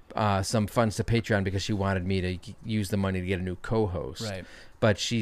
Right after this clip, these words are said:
Speaker 1: insists that's not the case,
Speaker 2: Yep.
Speaker 1: Pete. She
Speaker 2: Thank you.
Speaker 1: says, "I don't want Pete out." She wants guests to add to the crazy
Speaker 2: Yes.
Speaker 1: mix. Yeah, eventually
Speaker 2: Yeah.
Speaker 1: we'll have some guests.
Speaker 2: Gotta get that extra
Speaker 1: My
Speaker 2: microphone.
Speaker 1: wife is crowing about wanting to be on here.
Speaker 2: Really?
Speaker 1: You know what?
Speaker 2: Wow.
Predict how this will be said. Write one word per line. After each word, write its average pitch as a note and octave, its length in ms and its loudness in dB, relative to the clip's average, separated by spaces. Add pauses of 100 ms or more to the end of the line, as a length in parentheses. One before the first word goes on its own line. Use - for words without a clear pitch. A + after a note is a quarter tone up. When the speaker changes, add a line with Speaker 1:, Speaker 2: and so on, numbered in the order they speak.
Speaker 1:
insists A2+ 440 2
that's A2+ 180 0
not F#2 140 0
the F2 60 -10
case, - 360 -6
Speaker 2:
Yep. G#2+ 100 -6
Speaker 1:
Pete. E2 200 -6 (160)
She - 160 -6
Speaker 2:
Thank - 40 -2
you. - 40 -4
Speaker 1:
says, G#2 340 0
"I A2+ 80 0
don't A#2 300 4
want G#2 200 -2
Pete G2 200 -4
out." F2 240 0 (480)
She - 160 -2
wants A2+ 340 2
guests - 520 0
to - 140 -4
add G#2 220 -2
to G#2+ 60 -2
the A2 160 -2
crazy G#2+ 320 2
Speaker 2:
Yes. F#2+ 100 0
Speaker 1:
mix. E2+ 300 -6
Yeah, C#3 240 2
eventually E3 320 0
Speaker 2:
Yeah. D3 60 2
Speaker 1:
we'll C3 80 4
have A2+ 180 4
some G#2 100 -4
guests. G2 400 -2 (460)
Speaker 2:
Gotta G2+ 120 -12
get G2 100 -12
that F2 160 -12
extra F2+ 260 -14
Speaker 1:
My F2 100 -12
Speaker 2:
microphone. A2 220 0
Speaker 1:
wife B2 300 4
is G2 160 -2
crowing F#2 560 0
about F2 240 -2
wanting F2 240 -2
to F2 80 -2
be F2+ 140 0
on E2+ 180 -2
here. F2 160 -2
Speaker 2:
Really? D3+ 300 -4 (120)
Speaker 1:
You G2+ 60 -4
know G2 60 -2
what? A2+ 220 0 (120)
Speaker 2:
Wow. F#2+ 240 -6